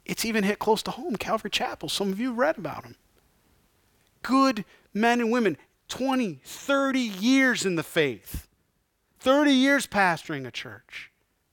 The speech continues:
And they fall, they ensnare themselves.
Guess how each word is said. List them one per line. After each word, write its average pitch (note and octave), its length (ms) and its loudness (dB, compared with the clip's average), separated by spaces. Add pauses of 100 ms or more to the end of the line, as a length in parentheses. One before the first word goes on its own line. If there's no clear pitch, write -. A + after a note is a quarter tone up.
(1900)
And D3 120 -10
they D3+ 100 -6
fall, - 540 -10 (420)
they C#3 100 -4
ensnare - 420 -6
themselves. - 720 -14